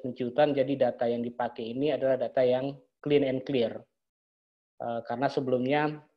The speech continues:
nanti juga akan saya jelaskan bagaimana proses-proses pemberian izin itu terjadi di tahun-tahun sebelumnya. <clears throat> Setelah terjadi evalu-, evaluasi oleh Gen P S D A, jadi ada pem-, peng-, pe-, penciutan terhadap wilayah pertambangan di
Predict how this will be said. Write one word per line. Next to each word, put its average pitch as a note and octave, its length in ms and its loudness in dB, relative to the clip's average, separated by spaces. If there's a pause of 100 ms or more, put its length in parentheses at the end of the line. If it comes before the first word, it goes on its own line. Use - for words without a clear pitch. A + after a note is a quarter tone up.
(100)
nanti B2 160 -8
juga C#3 240 4
akan B2+ 160 0
saya B2 160 0
jelaskan A#2+ 400 0
bagaimana A#2+ 480 -2
proses-proses A#2 960 -2
pemberian A#2 480 0
izin A#2 240 -4
itu - 80 -8
terjadi A2+ 560 -4
di A#2 240 -4
tahun-tahun A2+ 800 -6
sebelumnya. A2+ 560 -6 (240)
<clears throat> C#3+ 160 -8 (580)
Setelah B2+ 300 0
terjadi B2 800 -2
evalu-, B2+ 480 0
evaluasi B2+ 480 4
oleh A#2+ 480 0
Gen B2 320 -4
P B2+ 80 -2
S - 160 -6
D C3+ 80 2
A, C#3 240 0 (580)
jadi C#3 220 2
ada C3+ 160 6
pem-, C3 220 -6 (100)
peng-, B2+ 320 -2
pe-, B2 300 0 (100)
penciutan C3 480 0
terhadap B2 500 0 (220)
wilayah A#2+ 400 2
pertambangan A#2+ 560 -4
di A#2+ 320 -6